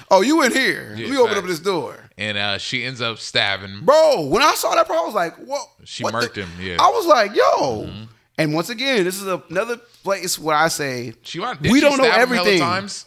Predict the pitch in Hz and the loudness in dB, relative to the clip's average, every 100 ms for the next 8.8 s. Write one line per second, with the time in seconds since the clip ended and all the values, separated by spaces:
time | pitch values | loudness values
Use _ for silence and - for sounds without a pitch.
0 | _ 165 262 240 285 254 214 202 294 277 | _ 2 4 6 4 4 2 -2 -4 -4
1 | 262 240 226 151 151 269 202 147 226 151 | -2 0 -2 -4 -2 -2 -2 0 0 0
2 | 135 117 131 170 196 - 113 - 87 87 | -6 -6 -6 -2 -2 -4 -8 -12 -18 -16
3 | 101 110 143 294 233 175 196 185 160 131 | -12 -4 -2 0 0 2 0 0 -4 -4
4 | 139 131 117 - _ _ 165 185 117 110 | -4 -4 -6 -12 _ _ -2 -2 -2 -6
5 | 117 196 277 285 120 107 127 110 - _ | -2 0 2 0 -4 -8 -6 -6 -10 _
6 | _ - 90 127 - 131 123 104 110 117 | _ -18 -12 -8 -2 -2 -2 -6 -6 -6
7 | 113 123 104 139 180 226 214 107 87 135 | -6 -6 -6 -2 -2 2 0 0 -4 -6
8 | 147 180 185 170 165 160 131 117 | -6 -2 -2 -2 -4 -2 -2 -4